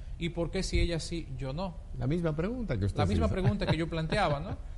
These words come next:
Speaker 2: <laughs>
Speaker 1: Entonces, Teresa hace un proceso interesante de discernimiento. En primer lugar, para que nos fijemos cómo son los anzuelos, los enganches,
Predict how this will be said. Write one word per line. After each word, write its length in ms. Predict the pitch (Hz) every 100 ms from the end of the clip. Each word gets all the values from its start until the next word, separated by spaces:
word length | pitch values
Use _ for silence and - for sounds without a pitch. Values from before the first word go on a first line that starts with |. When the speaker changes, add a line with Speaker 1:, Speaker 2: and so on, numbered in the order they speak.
| -
Speaker 2:
<laughs> 320 | - - -
Speaker 1:
Entonces, 680 | 170 233 240 - 214 - - - - - - -
Teresa 640 | - 214 269 - - - -
hace 200 | 202 247
un 80 | 226
proceso 360 | 208 - 208
interesante 680 | 185 160 143 - 233 202 151
de 100 | 143
discernimiento. 840 | 139 151 143 139 196 190 127 - - - - - 160
En 40 |
primer 220 | 214 277
lugar, 680 | 269 220 214 214 - - -
para 120 | 170
que 80 | 165
nos 160 | 170 -
fijemos 480 | 160 202 208 190 -
cómo 300 | 190 196 175
son 140 | 180
los 180 | 170 165
anzuelos, 640 | 143 - 170 175 139 131
los 160 | 139 -
enganches, 800 | 139 143 160 151 - 131 127